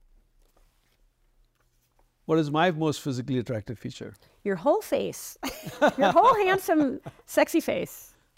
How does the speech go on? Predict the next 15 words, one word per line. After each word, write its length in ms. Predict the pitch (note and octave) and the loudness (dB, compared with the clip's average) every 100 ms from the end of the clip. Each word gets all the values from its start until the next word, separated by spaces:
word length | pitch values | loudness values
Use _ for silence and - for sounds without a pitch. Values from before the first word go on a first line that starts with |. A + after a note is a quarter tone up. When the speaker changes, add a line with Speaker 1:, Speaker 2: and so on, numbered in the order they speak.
| - | -6
Speaker 1:
Very 220 | C3+ C#3 | -2 0
good, 240 | C3 B2 - | -2 -4 -4
very 220 | C3+ B2+ | -2 -2
good. 260 | A#2+ C3 - _ _ _ - | -2 -6 -12 _ _ _ -6
Next 300 | D#3 F3 - | -4 -4 -2
question. 560 | E3+ C#3+ - B2 A2+ - _ _ _ _ | -2 -2 -4 -8 -8 -14 _ _ _ _
When 200 | D3 D#3+ | -2 0
was 140 | F#3+ F3+ | 0 0
the 100 | F#3 | 2
last 380 | C#3+ D3 - - | 2 2 -2 -4
time 320 | C3+ C3+ - | -2 -2 -2
I 160 | C3+ | -4
hurt 320 | A#2+ D3 D#3 - | -2 -2 -2 -2
you, 180 | C#3 - | -4 -2
even 340 | C#3+ D3 D3+ | 0 0 -2